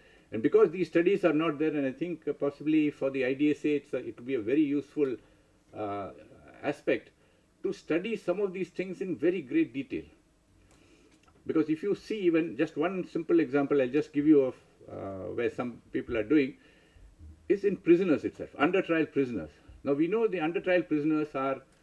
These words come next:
very large number of them are from the Muslim community and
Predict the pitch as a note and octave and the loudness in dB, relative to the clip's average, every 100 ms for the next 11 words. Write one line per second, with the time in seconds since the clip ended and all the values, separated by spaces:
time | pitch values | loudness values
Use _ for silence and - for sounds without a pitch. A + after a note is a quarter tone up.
0 | _ _ _ _ D#2+ D#3+ G#3 D#3+ E3 C3 | _ _ _ _ 0 2 4 2 0 0
1 | B2 C3 C3+ B2 A#2+ B2+ A#2+ A#2 A2+ A2+ | -2 -2 -2 -2 -2 -4 -4 -6 -6 -6
2 | A2+ G#2+ - A2 G2 G#2 G2+ G2 A2 G#2 | -8 -8 -10 -10 -8 -8 -8 -10 -8 -8
3 | F#2 G2+ G2+ | -8 -10 -10